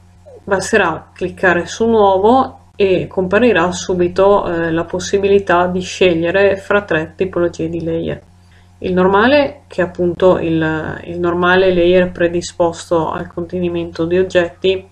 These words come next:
che, eh, in questo caso saranno polilinee tre D oppure anche dei punti, sostanzialmente, oppure, eh, può essere un layer di, di contenimento,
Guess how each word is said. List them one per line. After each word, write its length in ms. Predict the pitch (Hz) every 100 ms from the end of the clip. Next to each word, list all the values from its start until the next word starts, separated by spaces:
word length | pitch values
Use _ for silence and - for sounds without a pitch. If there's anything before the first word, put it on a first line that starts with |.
| - _ - _ _ _
che, 280 | - 180 -
eh, 220 | 175 170 170
in 140 | 165
questo 320 | 175 175 -
caso 380 | 202 165 151 175
saranno 800 | 180 175 156 160 165 160 156 156
polilinee 540 | - 170 165 170 165 165
tre 280 | 185 196 165
D 340 | 156 170 165
oppure 560 | - - - 160 156 156
anche 320 | 160 160 165
dei 180 | 165 165
punti, 460 | - 170 165 165 165 _ _ - - - - - _ -
sostanzialmente, 1080 | - 175 165 165 - 170 165 160 - 151 -
oppure, 800 | 214 - 214 208 208 214 220
eh, 320 | - 190 185 185
può 160 | 208
essere 480 | 185 180 - 202 196
un 240 | 185 196
layer 560 | 196 170 175 180 170 -
di, 340 | 170 160 160 156 - - - -
di 200 | 175 180
contenimento, 880 | 185 180 185 185 180 175 - 175